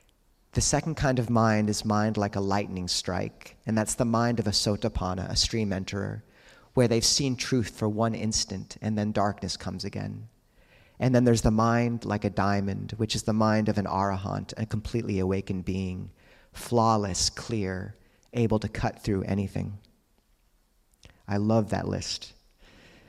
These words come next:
And, uh, this stream enterer mind, they say that the f-, three fetters, there's ten fetters to be let go of. The Buddha loves lists,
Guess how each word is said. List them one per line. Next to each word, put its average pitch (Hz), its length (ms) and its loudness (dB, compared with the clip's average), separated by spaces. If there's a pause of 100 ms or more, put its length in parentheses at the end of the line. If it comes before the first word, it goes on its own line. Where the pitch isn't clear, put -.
(380)
And, 123 500 2 (1400)
uh, 92 240 -4 (2250)
this 131 200 6
stream - 500 4
enterer 104 400 0
mind, 95 500 -2
they 117 360 2
say 147 240 2
that 135 180 2
the 120 60 2
f-, - 160 -10 (300)
three 151 680 2
fetters, 117 720 -2
there's 113 180 2
ten 160 280 4
fetters 113 440 2
to 127 80 0
be 113 100 0
let 110 300 0
go 101 200 2
of. 101 320 -4 (460)
The 120 100 -2
Buddha 120 600 4
loves 120 560 2
lists, - 580 -2